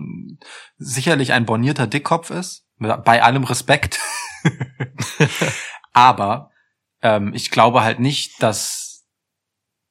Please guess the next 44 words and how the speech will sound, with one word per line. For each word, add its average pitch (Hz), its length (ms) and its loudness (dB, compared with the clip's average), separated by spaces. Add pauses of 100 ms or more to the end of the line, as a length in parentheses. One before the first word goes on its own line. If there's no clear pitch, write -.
(540)
der 120 120 4
Grund 139 540 0
dafür 104 340 -2
ist, - 460 -10
dass 104 200 -2
er 104 220 -2
irgendetwas 123 560 -2
nicht 110 260 -6
versteht, 107 720 -4 (200)
sondern 101 440 -4
dass 101 200 -2
er 104 160 0
sehr 107 220 2
genau 107 380 0
versteht, - 680 -8 (300)
dass 101 160 -6
es 98 140 -8
am 92 120 -6
Ende 113 540 -4 (760)
zu - 220 -6
dem 104 160 -6
Ergebnis 101 520 -2
führt, 98 300 -6
das 92 140 -6
er 92 140 -4
haben 90 260 -8
will. 90 240 -14 (160)
So. 95 380 -10 (500)
Ähm, 98 300 -2
und 98 140 -6
das 104 120 -6
Ergebnis 104 420 -6
lautet 98 340 -4
Aufmerksamkeit. 101 960 -2
Und 104 120 -6
Aufmerksamkeit 107 720 -4
ist 107 160 -6
am 101 100 -6
Ende 107 340 -2
des 113 180 -4
Tages 110 440 0
die 107 200 -6
Währung, 117 460 0
die, 113 360 -6